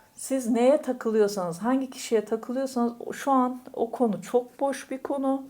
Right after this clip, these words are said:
E, o kişi de çok boş biri arkadaşlar. Hiçbir şekilde sizin takıldığınız kadar, taktığınız kadar takmıyor diyebilirim. E, çok fazla da, e,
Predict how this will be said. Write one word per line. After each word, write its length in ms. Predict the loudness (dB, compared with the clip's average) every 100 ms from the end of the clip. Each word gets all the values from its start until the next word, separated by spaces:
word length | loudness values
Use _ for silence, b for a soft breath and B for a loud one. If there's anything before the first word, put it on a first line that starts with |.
| B B B B
E, 60 | 0
o 120 | 0
kişi 340 | 0 -6 0
de 120 | 0
çok 340 | 2 0 0 4
boş 300 | 4 4 0
biri 160 | 4
arkadaşlar. 640 | 4 4 0 0 0 -2 -6
Hiçbir 320 | -6 -8 -8
şekilde 360 | -6 -6 -6 -8
sizin 280 | -6 -6
takıldığınız 640 | -4 -4 -2 -2 0 -2 -2
kadar, 320 | -2 -2 0
taktığınız 500 | 0 0 -4 -8 -6
kadar 320 | -4 -2 -4 -8 B B B
takmıyor 680 | 2 2 2 -6 -6 -6 -4
diyebilirim. 720 | -4 -4 -4 0 0 0 -6 -12 B B B
E, 240 | -4 -4
çok 240 | -2 -6 0
fazla 420 | 0 0 0 0
da, 240 | 2 0 -2
e, 100 | -6